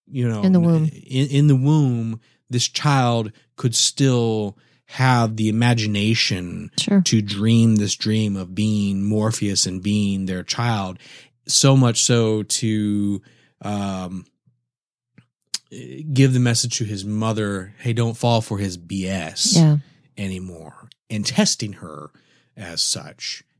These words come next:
Speaker 1: and giving her true love's kiss to wake her up. So we know that that ha-,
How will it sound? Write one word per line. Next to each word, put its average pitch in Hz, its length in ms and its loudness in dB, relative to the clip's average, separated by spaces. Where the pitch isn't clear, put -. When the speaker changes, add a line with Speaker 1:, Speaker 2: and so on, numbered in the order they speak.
Speaker 1:
and 175 280 6
giving 135 220 4
her 120 80 0
true 117 220 -4
love's 98 380 -8
kiss - 400 -6
to - 120 -14
wake 98 260 -16
her 87 180 -14
up. 110 260 -10
So 113 680 -2
we 131 220 0
know 139 240 4
that 135 260 4
that 127 280 0
ha-, 135 320 -4